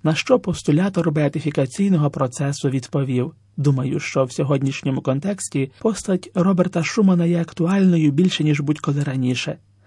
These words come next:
Європейський Союз, в якому ми живемо, перетворився у величезну, вражаючу машину в адміністративну структуру, що має чимало здібностей. Але небезпека полягає саме в тому, щоби забути про завдання цього апарату,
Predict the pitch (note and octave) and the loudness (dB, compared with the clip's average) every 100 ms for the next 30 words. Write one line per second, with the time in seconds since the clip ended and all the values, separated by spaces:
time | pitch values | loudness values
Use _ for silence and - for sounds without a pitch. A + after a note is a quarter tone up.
0 | - D3 C#3+ D3+ B3+ B3+ - G3+ - F3 | -6 0 2 2 0 -2 0 -2 0 0
1 | A3+ C4 D3 D3+ D#3+ F3 D#3 D#3 D#3 D3+ | 2 0 0 -2 0 2 4 4 4 2
2 | F#3+ G3+ E3 C#3 D#3 D3+ D3+ E3+ G#3 F#3+ | 2 2 2 2 0 0 0 0 0 -2
3 | - E3+ E3 D#3+ D3+ F#3+ F3+ C#3 C3+ C#3+ | -2 0 0 0 0 2 2 0 -2 0
4 | D3+ E3+ D#3+ D3 D3+ D3 - G3 F3+ E3+ | 0 2 2 2 0 0 0 2 2 2
5 | - - G3+ E3+ F3+ F3+ - F#3 F3+ A3+ | -4 -2 0 4 4 4 2 -2 -2 2
6 | G3+ F#3+ - G3 F#3+ B3 A3+ D#3 C#3 - | 4 2 2 -2 0 2 4 4 2 -2
7 | D#3+ F3 D#3+ D3+ D#3+ D#3+ E3 E3 F3 D3+ | 0 2 2 2 0 2 0 2 2 4
8 | C#3+ C#3+ D3 D3 - _ - - _ E3+ | 2 0 -4 -4 -6 _ -20 -20 _ 2
9 | F3 E3 D#3 D#3 - F#3+ D#3 D3 C#3 D3 | 4 4 4 2 0 0 0 0 0 2
10 | E3 C#3+ - D3+ D#3+ - A3+ G3 F3+ - | 0 0 -2 -2 -4 -4 0 2 0 -2
11 | E3+ F3 D#3+ E3 G3+ G3 - E3 D#3 D3 | -2 -2 0 0 0 0 0 0 0 -2
12 | F3 F3 B2+ - B2 B2+ B2+ C#3+ D3 C3+ | 0 2 0 -2 -2 -2 0 0 0 -2
13 | C#3 | -4